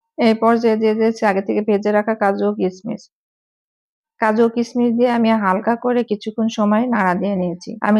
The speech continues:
চুলার আঁচ medium to low-তে রেখে রান্নাটা করে নিয়েছি। এই পর্যায়ে আমি দিয়ে দিয়েছি এক চামচ পরিমাণ গুঁড়া দুধ। আবারও কিছুক্ষণ নাড়া দিয়ে আমি একটা ট্রে করে নামিয়ে নিয়েছি। আমি একটি ট্রেতে দিয়ে সেমাইটা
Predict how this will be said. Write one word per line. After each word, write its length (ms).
চুলার 280
আঁচ 200
medium 400
to 100
low-তে 320
রেখে 280
রান্নাটা 420
করে 260
নিয়েছি। 380
এই 120
পর্যায়ে 400
আমি 120
দিয়ে 200
দিয়েছি 360
এক 180
চামচ 300
পরিমাণ 360
গুঁড়া 260
দুধ। 220
আবারও 340
কিছুক্ষণ 380
নাড়া 260
দিয়ে 220
আমি 220
একটা 300
ট্রে 100
করে 240
নামিয়ে 380
নিয়েছি। 340
আমি 300
একটি 220
ট্রেতে 440
দিয়ে 220
সেমাইটা 460